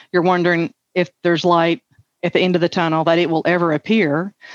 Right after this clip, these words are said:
And other times, you know, it feels like you're the first one off the ski lift after a night full of snow, perfectly gro-, groomed, wide, you know, run. So enjoy both, learn from both, and take everything both of those give you and keep moving onward.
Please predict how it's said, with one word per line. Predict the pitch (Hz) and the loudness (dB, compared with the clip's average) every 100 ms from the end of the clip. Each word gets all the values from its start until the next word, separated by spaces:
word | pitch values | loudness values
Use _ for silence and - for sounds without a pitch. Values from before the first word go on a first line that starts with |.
| - | -8
And | 170 | -2
other | 185 190 | 0 0
times, | 220 196 196 202 - | 0 0 -2 -6 -6
you | 196 | -2
know, | 202 196 | 0 0
it | - | 0
feels | 208 190 | -2 0
like | 190 - | -2 -2
you're | 190 | -2
the | 175 | -2
first | 190 185 - | -2 -2 -2
one | 190 | -2
off | 185 | -2
the | 185 | -4
ski | 170 - 185 | -4 0 0
lift | 160 147 - - | 2 0 -4 -8
after | 185 170 165 | -4 -2 0
a | 156 | 0
night | 170 175 - | 0 -2 -2
full | 185 | -2
of | 175 | -2
snow, | - 175 170 170 170 165 - - - | -2 -2 -2 -2 -4 -6 -14 -20 -6
perfectly | 185 185 - 185 | -4 -2 0 -2
gro-, | 160 175 175 175 - | 0 0 0 -2 -2
groomed, | 175 175 170 165 | -2 0 -2 -2
wide, | 160 160 165 165 156 - - - - - | 0 0 2 -2 -6 -20 -20 -20 -20 -8
you | 185 | -2
know, | 165 156 | 0 0
run. | 160 180 202 147 151 156 - - | 0 0 0 -2 -4 -8 -16 -16
So | - 180 175 180 | -2 0 0 -2
enjoy | 196 190 202 214 | -2 0 2 2
both, | 190 208 165 156 - | 2 0 -2 -6 -4
learn | 180 196 | -2 -2
from | - 170 151 | -2 -4 -2
both, | 147 - - - _ _ | -2 -6 -14 -20 _ _
and | 165 156 | -8 -2
take | 175 170 | 0 2
everything | 180 175 175 175 | 2 2 -2 -2
both | 165 165 | -2 -2
of | 170 | -2
those | 160 165 165 165 - - - - - | -2 -2 -2 -6 -14 -20 -20 -20 -8
give | 160 170 165 | 0 2 2
you | 156 | 0
and | 151 | 0
keep | 175 160 | 0 0
moving | 165 160 156 | 0 0 0
onward. | 160 160 147 170 | -2 -2 -6 -8